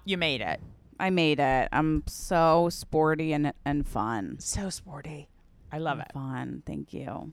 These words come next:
Speaker 1: Well, welcome back. <laughs>
Speaker 2: Thank you.
Speaker 1: Well, I've had a very big week.
Speaker 2: You also, yeah, you had a massive week.
Speaker 1: I had a massive week. Thank you for knowing.
Speaker 2: <laughs>
Speaker 1: Um, I'll start with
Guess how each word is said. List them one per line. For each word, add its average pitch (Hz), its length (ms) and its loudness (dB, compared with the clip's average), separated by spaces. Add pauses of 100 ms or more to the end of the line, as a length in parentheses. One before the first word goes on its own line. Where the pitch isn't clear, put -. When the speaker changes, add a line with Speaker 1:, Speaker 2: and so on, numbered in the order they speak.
Speaker 1:
Well, 175 120 -6
welcome 156 340 -2
back. 123 380 -2 (180)
<laughs> - 200 -20
Speaker 2:
Thank - 680 -4
you. 139 480 -2 (840)
Speaker 1:
Well, 247 220 10
I've 277 280 12
had 254 180 8
a 196 60 8
very 185 540 6
big 151 220 -2
week. - 460 -8 (200)
Speaker 2:
You 294 260 6
also, 247 500 12
yeah, 202 160 8
you 208 260 4
had 415 80 6
a 277 60 6
massive 190 560 2
week. 123 340 -8
Speaker 1:
I 180 120 4
had 226 80 8
a 262 60 6
massive 208 540 8
week. 180 440 4
Thank 160 380 2
you 214 80 2
for 254 240 4
knowing. 151 1000 6
Speaker 2:
<laughs> - 60 -14 (340)
Speaker 1:
Um, 202 640 8
I'll 247 180 6
start 269 680 4
with 180 720 4